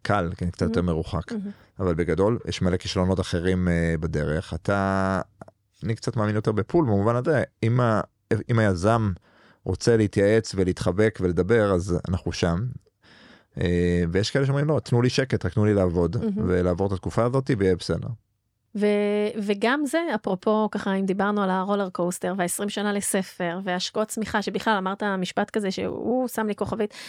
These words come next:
Speaker 2: כקרן growth, אנחנו לא אמורים להיכשל, שאני שואלת,
Speaker 1: נכון.
Speaker 2: "אוקיי, לא אמורים, אבל בסוף, אתה יודע,
Speaker 1: ברור שזה קורה,
Speaker 2: אחרי,
Speaker 1: כן.
Speaker 2: ברור שזה קורה,
Speaker 1: נכון.
Speaker 2: החיים יותר חזקים, אה, מהכל, ממה
Speaker 1: כן.
Speaker 2: שאמור להיות." אה,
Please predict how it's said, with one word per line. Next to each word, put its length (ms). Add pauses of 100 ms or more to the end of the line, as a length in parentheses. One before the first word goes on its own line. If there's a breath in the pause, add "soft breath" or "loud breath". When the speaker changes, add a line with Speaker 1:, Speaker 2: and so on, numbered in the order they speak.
(340 loud breath)
Speaker 2:
כקרן 640 (100)
growth, 280
אנחנו 340
לא 140
אמורים 380
להיכשל, 440
שאני 180
שואלת, 240
Speaker 1:
נכון. 120
Speaker 2:
"אוקיי, 420 (640 soft breath)
לא 200
אמורים, 420
אבל 160
בסוף, 460
אתה 120
יודע, 220
Speaker 1:
ברור 120
שזה 180
קורה, 220
Speaker 2:
אחרי, 140
Speaker 1:
כן. 60
Speaker 2:
ברור 140
שזה 200
קורה, 220
Speaker 1:
נכון. 80
Speaker 2:
החיים 240
יותר 180
חזקים, 440
אה, 140
מהכל, 360
ממה 160
Speaker 1:
כן. 40
Speaker 2:
שאמור 420
להיות." 300 (640 loud breath)
אה, 40